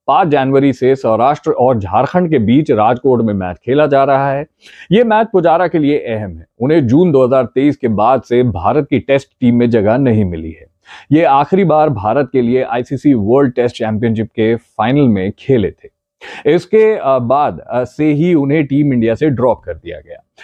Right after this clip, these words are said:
इस दौरान भारत ने वेस्टइंडीज और साउथ अफ्रीका के खिलाफ टेस्ट सीरीज खेली, लेकिन चेतेश्वर पुजारा की टीम में जगह नहीं मिली।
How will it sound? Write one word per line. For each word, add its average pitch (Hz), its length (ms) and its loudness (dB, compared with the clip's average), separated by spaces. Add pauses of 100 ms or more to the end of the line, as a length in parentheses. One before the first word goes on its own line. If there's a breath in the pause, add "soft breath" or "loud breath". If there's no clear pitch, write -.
(200 loud breath)
इस 196 60 4
दौरान 208 400 0
भारत 170 400 0
ने 180 140 -2
वेस्टइंडीज 147 500 -2
और 165 100 0
साउथ 139 300 -2
अफ्रीका 113 380 0
के 98 80 -4
खिलाफ 104 380 -2
टेस्ट 147 220 -4
सीरीज 104 280 -2
खेली, 87 320 -6 (240)
लेकिन 151 320 2
चेतेश्वर 131 500 0
पुजारा 117 400 2
की 127 120 0
टीम 139 320 0
में 127 280 2
जगह 113 340 0
नहीं 156 380 -2
मिली। 80 280 -14